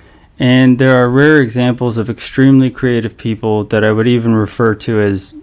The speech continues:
geniuses, like Steve Jobs.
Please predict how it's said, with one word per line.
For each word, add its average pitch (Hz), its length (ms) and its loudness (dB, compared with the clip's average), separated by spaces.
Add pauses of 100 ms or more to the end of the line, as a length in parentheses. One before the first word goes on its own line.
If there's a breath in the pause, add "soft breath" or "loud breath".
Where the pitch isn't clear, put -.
(200)
geniuses, 110 1000 -2
like 104 280 -4 (120)
Steve 113 400 -2
Jobs. 101 640 -4